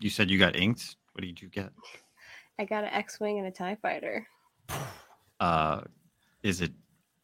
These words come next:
Speaker 1: appropriate to ask
Speaker 2: <laughs>
Speaker 1: where?
Speaker 2: Yeah, on my arm. I got
Speaker 1: <laughs>
Speaker 2: this one. <laughs> Yeah, lift up my shirt, show you everything.
Speaker 1: Oh my God, that's awesome.
Speaker 2: Yeah,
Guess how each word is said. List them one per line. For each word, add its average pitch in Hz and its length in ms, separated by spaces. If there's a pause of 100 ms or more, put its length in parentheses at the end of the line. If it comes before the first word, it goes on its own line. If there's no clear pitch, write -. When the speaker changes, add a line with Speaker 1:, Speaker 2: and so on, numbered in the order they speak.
(160)
Speaker 1:
appropriate 92 540
to - 120
ask - 200
Speaker 2:
<laughs> - 80
Speaker 1:
where? 82 120
Speaker 2:
Yeah, 240 140 (220)
on 233 120
my 214 140
arm. 160 340 (340)
I 196 100
got - 280
Speaker 1:
<laughs> 180 40
Speaker 2:
this 208 160
one. 302 420
<laughs> - 560 (360)
Yeah, 175 140
lift 180 180
up 185 120
my 180 100
shirt, 180 260
show - 60
you 175 80
everything. 95 240
Speaker 1:
Oh 190 80
my 110 180
God, 117 280
that's 107 260
awesome. 113 840
Speaker 2:
Yeah, 196 300